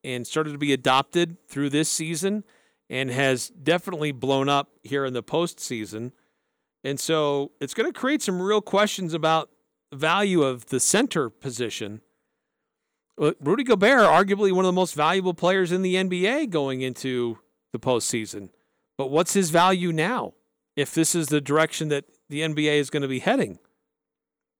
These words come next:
Uh, DeAndre Ayton, he is gonna be a free agent.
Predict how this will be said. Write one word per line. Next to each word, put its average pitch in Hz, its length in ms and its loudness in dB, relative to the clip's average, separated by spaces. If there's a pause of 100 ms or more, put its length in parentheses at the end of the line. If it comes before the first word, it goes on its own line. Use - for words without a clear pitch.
(720)
Uh, 131 360 0
DeAndre 156 600 0
Ayton, 214 380 -4
he 170 320 -4
is 233 120 -4
gonna 214 200 0
be 135 460 0 (680)
a 117 300 -6
free 143 300 0
agent. 131 460 0